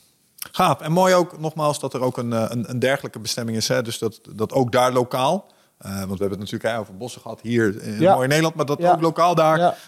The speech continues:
Speaker 1: eh,
Speaker 2: Ja.
Speaker 1: het iets moois brengt. Dus dat is, eh,
Speaker 2: Ja.
Speaker 1: dat is te gek. Ehm,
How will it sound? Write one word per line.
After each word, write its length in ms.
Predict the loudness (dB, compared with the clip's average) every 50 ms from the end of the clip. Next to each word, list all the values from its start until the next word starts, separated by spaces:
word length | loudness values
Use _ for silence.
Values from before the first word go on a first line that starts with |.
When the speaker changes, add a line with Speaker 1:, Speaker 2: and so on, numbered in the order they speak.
| -8
Speaker 1:
eh, 160 | -2 0 2 2
Speaker 2:
Ja. 120 | 2 2
Speaker 1:
het 120 | 2 0
iets 120 | 0 2 4
moois 220 | 6 6 6 6 6
brengt. 340 | 4 4 2 2 -2 -6
Dus 120 | -12 -12 -10
dat 140 | -10 -8 -6
is, 180 | -6 -4 0
eh, 140 | 2 2 4
Speaker 2:
Ja. 140 | 4 2 2
Speaker 1:
dat 200 | 0 -2 -2 -2
is 80 | -4
te 80 | -4 -6
gek. 300 | -6 -4 -4 -6 -6 -8 _ _ _ _ _ _ _ -20 -20 _ -20 -20 -20 -20 -10 -2
Ehm, 320 | 0 2 2 4 2 0